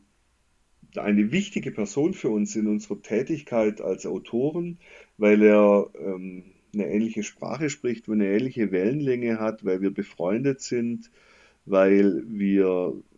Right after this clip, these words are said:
ähm, eine ähnliche Arbeitsweise auch haben, mit, wie man Feedback gibt, wann man sich meldet und, ähm, in welcher Geschwindigkeit man auch arbeitet. Und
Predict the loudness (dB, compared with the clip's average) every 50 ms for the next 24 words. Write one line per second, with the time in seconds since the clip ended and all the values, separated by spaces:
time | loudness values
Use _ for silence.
0 | _ -14 -10 -6 -6 -6 -6 -6 -8 -8 -8 -8 -8 -6 -4 -4 -4 -4 -4 -4
1 | -4 -4 -2 -2 0 2 2 2 2 0 -2 -2 0 0 0 -2 0 0 2 2
2 | 2 2 2 2 2 2 2 0 0 0 0 -2 -6 -8 _ -20 -20 -20 -18 -18
3 | -18 -16 -18 -18 -14 -8 -4 -2 0 0 0 -2 -4 -6 -10 -12 -10 _ -2 -2
4 | -2 -4 -6 -8 -8 -8 -8 _ _ -10 -4 -4 -2 -2 -2 -4 -6 -8 -10 -14
5 | -10 -10 -8 -4 0 0 0 0 2 2 0 0 0 -6 -10 -20 -14 -8 -4 -4
6 | -2 -2 -4 -6 -10 -14 -20 _ _ -20 -20 -20 -20 -20 -20 -20 -20 _ _ -10
7 | -4 -2 -2 -2 -2 -2 -4 -2 -2 0 0 0 0 -2 -2 -6 -6 -6 -4 -4
8 | -4 -4 -4 -6 -4 -2 0 0 0 0 0 0 0 2 0 0 -2 -2 -6 -8
9 | -4 -2 -2 -2 -2 -4 -6 -4 -6 -6 -4 -2 -2 -2 -4 -6 -12 -20 -20 -20
10 | -20 -20 -20 -20 -20 -20 -14 -6 -2 2 2 2 2 2 0 -2 -6